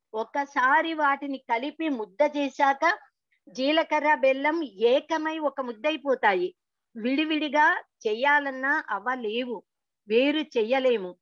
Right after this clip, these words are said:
అలాగే మీరిద్దరూ కూడా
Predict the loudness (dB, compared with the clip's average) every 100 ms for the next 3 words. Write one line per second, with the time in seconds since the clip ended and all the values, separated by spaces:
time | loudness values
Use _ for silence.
0 | _ _ _ -6 0 0 0 -2 -2 -2
1 | -4 -4 -6 -6 -4 -2 -2 -2 2 2
2 | 2